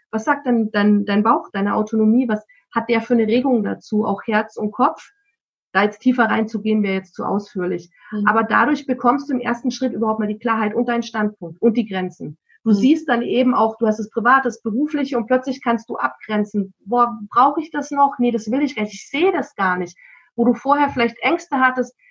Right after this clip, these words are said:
Speaker 1: Ich habe manchmal so Themen eben drin, wo Leute sagen, "Gott, und mein Chef macht mich wahnsinnig" und bla. Und da legen wir so das ganze Leben hin
Speaker 2: Mhm.
Speaker 1: und dann steht die Person da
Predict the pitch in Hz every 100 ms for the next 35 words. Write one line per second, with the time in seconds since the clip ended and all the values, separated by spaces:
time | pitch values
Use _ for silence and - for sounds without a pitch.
0 | _ - 214 247 247 262 277 247 233 -
1 | 277 269 247 247 240 220 247 233 226 233
2 | 233 220 226 214 226 220 208 196 214 208
3 | 196 202 185 208 202 202 185 170 190 202
4 | 220 _ _ 208 214 262 254 233 220 233
5 | 247 247 226 277 302 339 453 - _ _
6 | 208 202 208 - 247 240 - 269 392 381
7 | - 226 240 247 240 262